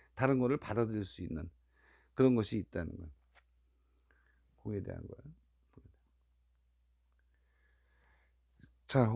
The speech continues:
오늘은 이제 공에 대한 얘기를 했어요. 이제 다음 시간에 또 뵙겠습니다. 뭐 이해는 하시는지 모르겠어요. 그리고 중간에 이제 그 뭐야,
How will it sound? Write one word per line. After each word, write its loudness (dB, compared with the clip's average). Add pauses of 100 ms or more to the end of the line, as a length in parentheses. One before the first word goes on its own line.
(100)
오늘은 6
이제 0
공에 4
대한 6 (400)
얘기를 0
했어요. 0 (800)
이제 -2
다음 -2
시간에 -6
또 -4 (280)
뵙겠습니다. -4 (120)
뭐 -4
이해는 6
하시는지 0
모르겠어요. 0
그리고 0
중간에 2 (640)
이제 4
그 2
뭐야, -2